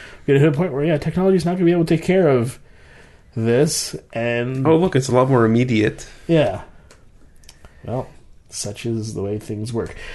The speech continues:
Speaker 1: Okay, so I did wanna bring this up 'cause I told Greg I would talk about it on the show. This is, Greg tweeted a, uh, a thing that, you know, sometimes in, New Zealand is kind of interested, I mean, uh,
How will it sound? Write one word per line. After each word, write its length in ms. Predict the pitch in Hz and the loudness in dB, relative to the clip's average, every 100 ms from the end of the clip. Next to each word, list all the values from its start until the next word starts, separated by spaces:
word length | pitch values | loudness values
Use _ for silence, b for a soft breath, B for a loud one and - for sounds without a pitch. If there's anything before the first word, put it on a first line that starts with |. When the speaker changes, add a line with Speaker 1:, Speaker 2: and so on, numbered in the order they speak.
| B B | B B
Speaker 1:
Okay, 360 | 196 - 143 123 | 2 4 2 2
so 280 | - 170 | 4 6
I 100 | 151 | 6
did 200 | 156 196 | 4 4
wanna 200 | 175 165 | 4 4
bring 240 | 151 143 143 | 2 2 2
this 180 | 143 139 | 0 0
up 140 | 127 | -2
'cause 100 | 127 | -2
I 60 | 117 | -2
told 240 | 123 117 | 0 -2
Greg 160 | 113 104 | -2 -2
I 60 | |
would 80 | 98 | -4
talk 200 | 110 101 | -6 -6
about 180 | 98 90 | -6 -8
it 40 | |
on 40 | 90 | -8
the 60 | 104 | -8
show. 240 | 107 92 - B B | -8 -8 -12 B B
This 200 | 123 - | -2 0
is, 180 | 117 104 | 0 0
Greg 380 | 117 113 107 113 | -2 -2 -4 -4
tweeted 320 | - 120 110 | 0 2 0
a, 360 | 110 110 107 104 | 0 0 -2 -4
uh, 240 | 101 95 95 - - | -4 -4 -8 -14 -14
a 80 | - | -10
thing 300 | 104 120 110 | -4 -2 0
that, 280 | 107 107 - | -2 -2 -6
you 120 | 208 | -2
know, 120 | 175 | 0
sometimes 380 | 135 208 185 170 | 2 2 4 4
in, 160 | 147 143 B B B B B - | 2 0 B B B B B -4
New 220 | 165 190 | 2 4
Zealand 300 | 185 180 170 | 6 6 4
is 60 | |
kind 180 | 165 165 | 2 2
of 60 | 143 | 2
interested, 440 | 151 151 110 117 | -2 -4 -4 -4
I 160 | - 123 | -2 -2
mean, 140 | 120 | -2
uh, 260 | 120 110 | -2 -4